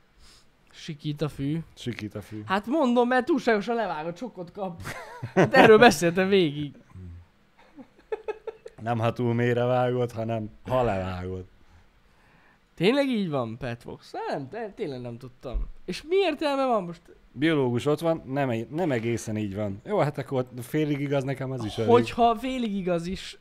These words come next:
Speaker 1: semmi értelme, mert nem tud arrébb szaladni a fű.
Speaker 2: Az nem, de mondjuk
Speaker 1: És
Speaker 2: az
Speaker 1: mi?
Speaker 2: állatoknak jelezhet, hogy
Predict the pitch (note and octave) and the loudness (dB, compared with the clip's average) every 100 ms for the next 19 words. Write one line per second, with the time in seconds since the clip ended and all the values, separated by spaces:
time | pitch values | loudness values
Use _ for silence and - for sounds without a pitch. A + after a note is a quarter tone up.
0 | - - G#3+ D#3+ C#3+ C#3+ D3 D3 D#3 E3 | -12 -2 -2 -2 -8 -8 -8 -6 -4 -4
1 | D#3+ C#3 A#2 A#2 - B2+ B2+ C#3+ C#3+ D3 | -4 -6 -6 -8 -12 -14 -14 -14 -16 -16
2 | C#3+ - _ _ _ _ _ _ _ _ | -20 -20 _ _ _ _ _ _ _ _
3 | _ _ _ _ _ - B2+ E3+ F#3 B2+ | _ _ _ _ _ -10 -10 -4 -4 -4
4 | E3+ - C3 B2+ C3 B2+ B2+ B2 - _ | -6 -12 -10 -8 -6 -6 -8 -12 -18 _
5 | _ _ C3 A#2+ A2 B2+ B2 A#2 A2 C3 | _ _ -12 -6 -4 0 2 2 0 -4
6 | A#2+ A#2 G2+ F2+ - F#2+ G2 F#2+ | -6 -6 -8 -8 -12 -14 -14 -14